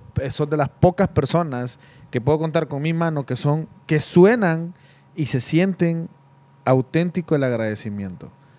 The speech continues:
No todo el mundo es agradecido. Y eso es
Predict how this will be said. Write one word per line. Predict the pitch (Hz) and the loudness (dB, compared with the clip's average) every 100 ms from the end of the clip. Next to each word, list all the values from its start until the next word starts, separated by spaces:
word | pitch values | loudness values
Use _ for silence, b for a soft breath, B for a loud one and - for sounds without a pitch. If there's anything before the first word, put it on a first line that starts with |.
| b b b - | b b b -6
No | 123 143 | -2 0
todo | 160 | 2
el | 151 | 2
mundo | 143 143 151 135 | 0 -6 -4 -4
es | |
agradecido. | 131 120 107 101 98 98 80 _ b b b b b | -2 -4 -6 -10 -10 -10 -12 _ b b b b b
Y | - 127 | 0 2
eso | 139 139 147 | 2 0 0
es | 151 170 - | 0 0 -6